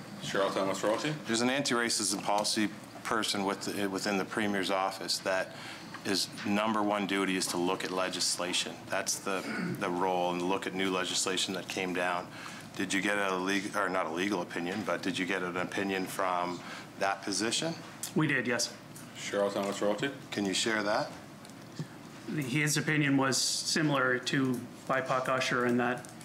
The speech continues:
Speaker 3: he felt he wished that this would be in the legislation. The request from bipoc Usher, he was aware of it, I believe.
Speaker 1: Charlottetown West Royalty.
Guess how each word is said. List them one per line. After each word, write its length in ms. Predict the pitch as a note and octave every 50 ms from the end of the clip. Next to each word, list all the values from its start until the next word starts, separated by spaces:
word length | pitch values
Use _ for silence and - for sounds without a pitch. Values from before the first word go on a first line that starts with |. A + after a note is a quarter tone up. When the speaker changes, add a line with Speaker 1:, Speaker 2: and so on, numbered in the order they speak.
| - - -
Speaker 3:
he 160 | - C#3 C#3
felt 280 | C3+ - C#3+ C3 B2+ -
he 120 | D3 C#3+
wished 260 | C3 C3+ C3 B2+ -
that 140 | - B2+ -
this 180 | C#3 C3+ - -
would 140 | C#3+ B2
be 160 | C3 C3 C3 B2+
in 100 | B2+ B2
the 60 | B2
legislation. 580 | B2 B2 A2+ A#2 - - B2+ A#2+ A2 - - A#2 - - - - - - - - - - - -
The 80 | B2+
request 340 | A#2 A#2+ - C#3 B2+ A2+ -
from 120 | - C3 A#2+
bipoc 440 | B2 B2 B2 - A#2+ A#2 - C3
Usher, 200 | A#2+ A2 - B2
he 100 | A2 B2
was 140 | A#2+ A#2+ A2+
aware 200 | A2+ A#2+ A#2 A#2
of 100 | A#2+ A#2
it, 60 | A#2
I 80 | A2+ A2
believe. 340 | A2 A2+ A2+ A2 G#2 - - - - - - - - - - - -
Speaker 1:
Charlottetown 460 | - - - G2 F#2+ F#2+ F#2+ G#2 G2
West 140 | G#2 G#2 -
Royalty. 260 | C#3 A#2+ G#2+ - G2